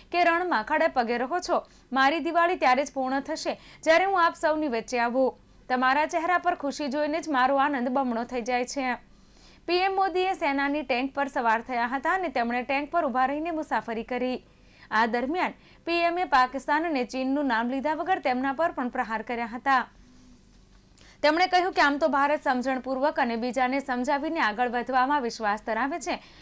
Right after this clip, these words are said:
પરંતુ કોઈએ જો ભારતને અજમાવવાની કોશિશ કરી તો જડબાતોડ જવાબ મળશે.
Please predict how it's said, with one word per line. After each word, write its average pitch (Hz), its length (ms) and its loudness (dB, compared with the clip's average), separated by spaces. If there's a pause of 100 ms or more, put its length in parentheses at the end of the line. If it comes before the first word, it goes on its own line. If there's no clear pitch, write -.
(120)
પરંતુ 359 380 2
કોઈએ 339 360 2
જો 370 120 -2
ભારતને 277 480 0
અજમાવવાની 240 540 0
કોશિશ 254 380 -4
કરી 330 220 0
તો 392 160 -2
જડબાતોડ 247 600 0
જવાબ 240 360 -2
મળશે. 247 460 -2